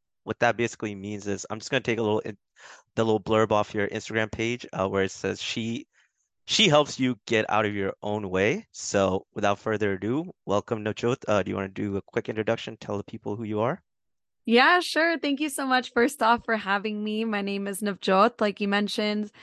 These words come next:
Speaker 2: A K A the Metaphysical Goddess. That's been my personal brand now for about ten years. Um, I've been a life coach for the last four years, and I've been hosting retreats as well for the last two years.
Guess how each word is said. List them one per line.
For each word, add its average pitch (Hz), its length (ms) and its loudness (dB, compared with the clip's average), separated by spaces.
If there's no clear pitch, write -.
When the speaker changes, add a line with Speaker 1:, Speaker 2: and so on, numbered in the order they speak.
Speaker 2:
A 220 180 4
K 226 200 4
A 208 180 4
the 208 100 -2
Metaphysical 202 580 0
Goddess. 214 500 2
That's 196 240 -2
been 202 160 -2
my 190 120 0
personal 190 400 -2
brand 190 340 2
now 190 300 2
for 185 240 -4
about 180 400 0
ten 202 240 -2
years. 208 460 0
Um, 202 320 4
I've 202 160 2
been 226 140 4
a 214 40 0
life 208 240 2
coach 226 400 -2
for 202 480 2
the 196 80 -4
last 196 420 -2
four 285 300 2
years, 202 560 -2
and 208 100 -2
I've 202 160 -2
been 202 100 -2
hosting 208 380 -2
retreats 202 480 -2
as 196 180 -2
well 185 220 4
for 190 140 -4
the 185 80 0
last 180 320 0
two - 120 -4
years. 180 520 -2